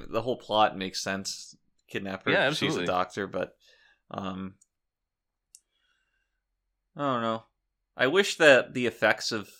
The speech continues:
Speaker 1: that were more pronounced over the course of the episode. So, for
Speaker 2: Mm-hmm.
Speaker 1: example, the, the Finn, he tele-, teleports with that many times,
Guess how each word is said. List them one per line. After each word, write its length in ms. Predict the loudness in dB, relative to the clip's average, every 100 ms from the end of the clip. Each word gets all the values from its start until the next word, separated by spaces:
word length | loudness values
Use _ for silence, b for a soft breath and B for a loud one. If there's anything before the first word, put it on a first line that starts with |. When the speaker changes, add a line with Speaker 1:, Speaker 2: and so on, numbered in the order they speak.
| -20 _ _ _ _ _ _
Speaker 1:
that 360 | 0 2 2 0
were 160 | -6
more 240 | -4 -4 -6
pronounced 540 | -6 -4 -4 -6 -14 -10
over 200 | -8 -6
the 60 |
course 340 | -8 -6 -6 -6
of 60 |
the 120 | -4 -4
episode. 540 | -4 -6 -4 -4 -6 _ _ _ _ _ _ -10
So, 200 | -4 -4
for 140 | -2
Speaker 2:
Mm-hmm. 100 | -2
Speaker 1:
example, 720 | 0 0 -2 -2 -4 -4 -10 _ _
the, 540 | -12 -2 2 2 0 -4
the 220 | -10 -10
Finn, 480 | -2 0 0 -6 -14
he 200 | _ -14
tele-, 340 | -4 -2 -2 -8 _
teleports 640 | -6 -6 -6 -10 -12 -18 -18 _ _ _ _ _
with 160 | -10 -2
that 220 | 0 0
many 200 | -8 -8
times, 500 | -2 -2 -4 -12